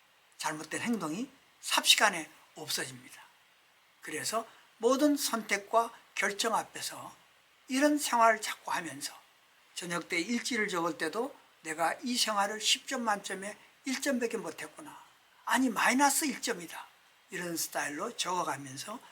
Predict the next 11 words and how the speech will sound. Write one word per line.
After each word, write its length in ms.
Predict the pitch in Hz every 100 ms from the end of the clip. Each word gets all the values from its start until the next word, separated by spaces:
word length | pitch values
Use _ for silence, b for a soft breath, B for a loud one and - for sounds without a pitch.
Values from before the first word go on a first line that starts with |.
| B
삶의 760 | - - 160 143 139 147 165 226 B B B
시간을 760 | - - 190 170 147 175 240 - _ -
만들어가는 600 | 139 143 165 143 131 123
것입니다. 400 | - - - - - _ - _ _ _ _ _ - -
그래서 420 | 156 139 170 254 B B B B
우리는 220 | 139 139
하루 300 | 160 - 202
송-, 520 | 202 208 202 196 196 -
하루 260 | - - 254
생활 480 | - 233 208 180 -
가운데서, 720 | 151 143 139 120 - 214